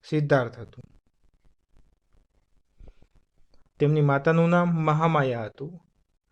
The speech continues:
અને તેમની પાલક માતા પ્રજાપતિ હતી. ગૌતમ બુદ્ધના પિતાનું નામ શુદ્ધોધન હતું. ગૌતમ બુદ્ધની પત્નીનું નામ યશોધરા હતું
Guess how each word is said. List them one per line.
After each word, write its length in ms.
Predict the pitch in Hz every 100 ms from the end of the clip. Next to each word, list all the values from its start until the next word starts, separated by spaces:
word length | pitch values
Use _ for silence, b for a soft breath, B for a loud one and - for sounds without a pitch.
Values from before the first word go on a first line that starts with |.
| _ -
અને 120 | 139
તેમની 260 | 147 151 143
પાલક 400 | 143 151 170 170
માતા 500 | 170 160 143 156 - -
પ્રજાપતિ 640 | 143 147 135 123 - 110
હતી. 280 | 113 - 127 _ _ _ _ _ _ _ _ - -
ગૌતમ 340 | 139 143 156
બુદ્ધના 300 | 151 151 160
પિતાનું 460 | 151 143 156 165 170
નામ 320 | 175 180 - -
શુદ્ધોધન 520 | 139 160 147 131 123
હતું. 460 | 120 - 165 202 - _ _ _ _ _ _ _
ગૌતમ 360 | 131 135 135 147
બુદ્ધની 280 | 156 151 151
પત્નીનું 500 | 151 147 160 156 160
નામ 320 | 165 175 147
યશોધરા 520 | 135 135 151 147 120 117
હતું 340 | 117 139 170